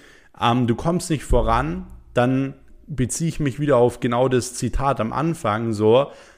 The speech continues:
der absolute Wahnsinn wäre jetzt jeden Tag dasselbe zu tun, aber ein anderes Ergebnis zu erwarten. Das heißt, wenn du in deinem Leben blockiert bist, nicht weiterkommst, dann darfst du nicht so weitermachen, sondern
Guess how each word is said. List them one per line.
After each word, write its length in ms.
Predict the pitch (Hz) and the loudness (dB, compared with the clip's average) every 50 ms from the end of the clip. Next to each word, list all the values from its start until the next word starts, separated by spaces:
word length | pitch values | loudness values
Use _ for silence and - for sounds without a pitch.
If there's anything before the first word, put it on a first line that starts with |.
| _ _ - | _ _ 2
der 260 | 127 120 120 117 - | 2 2 2 0 -2
absolute 600 | 131 143 - - - 156 151 147 123 123 120 110 | -4 -6 -4 -2 0 0 0 2 2 2 0 2
Wahnsinn 580 | 110 104 120 151 180 170 135 117 117 113 110 104 | 0 -2 0 -2 -2 -2 -2 -2 -2 -2 -2 0
wäre 140 | 113 117 120 | 0 0 2
jetzt 220 | 120 113 - - | 0 -2 -2 -2
jeden 220 | 143 165 165 156 | -2 -2 -2 -2
Tag 240 | - 139 131 131 - | -4 -2 -4 -4 -2
dasselbe 540 | - 120 107 - 143 165 190 185 147 135 107 | -2 -4 -2 -2 -2 0 0 0 0 -2 -4
zu 220 | - - - 107 | -4 -6 -6 -6
tun, 360 | 98 - - - 117 120 123 127 | -6 -8 -10 -8 -6 -4 -4 -4
aber 160 | 123 117 113 | -2 0 0
ein 120 | 110 110 | 0 0
anderes 440 | - - 104 104 107 107 113 104 - | -2 -4 -4 -2 0 0 -2 -2 -2
Ergebnis 540 | 120 117 120 151 170 175 190 160 - - - | -4 -2 0 0 -2 0 -2 -4 -4 -6 -6
zu 120 | - 117 | -2 0
erwarten. 580 | 110 101 95 87 80 82 - - - - - - - - - - - - - - | 0 0 0 -2 -4 -4 -6 -8 -12 -16 -16 -18 -20 -20 -20 -20 -20 -20 -18 -6
Das 160 | - 110 98 | -6 -2 2
heißt, 420 | 127 127 131 143 147 139 - - 107 | 2 4 4 4 2 0 -2 -2 -2
wenn 140 | 131 151 180 | 0 2 2
du 120 | 180 175 | 2 2
in 120 | 165 160 | 2 2
deinem 220 | 156 151 139 139 139 | 2 2 2 0 0
Leben 580 | 139 160 185 190 165 147 127 117 110 - - _ _ | 0 0 0 0 -2 -2 -2 -4 -4 -8 -16 _ _
blockiert 580 | - 120 117 107 - - - 185 202 190 196 - | 0 2 2 2 0 -4 -4 -4 -4 -4 -4 -6
bist, 240 | 117 107 - - | -10 -10 -10 -8
nicht 220 | 120 110 - - - | -10 -10 -10 -8 -6
weiterkommst, 680 | 139 160 190 165 147 110 - - 104 95 95 - - | -4 -4 -2 -2 -2 -4 -4 -8 -10 -10 -10 -8 -6
dann 160 | 117 110 110 | -4 -4 -2
darfst 380 | 107 104 110 131 147 - - - | -2 -2 -2 -2 -4 -6 -6 -4
du 80 | 151 | -4
nicht 260 | 139 127 143 160 - - | 0 0 0 0 0 -2
so 300 | - - 135 127 123 131 | -4 -2 -2 -2 -2 -2
weitermachen, 640 | 127 151 175 165 139 113 104 101 - - - 107 | -2 -2 -2 -2 -2 -4 -4 -6 -8 -8 -8 -8
sondern 420 | 98 101 117 113 120 123 127 127 | -2 -2 0 0 0 0 -2 -2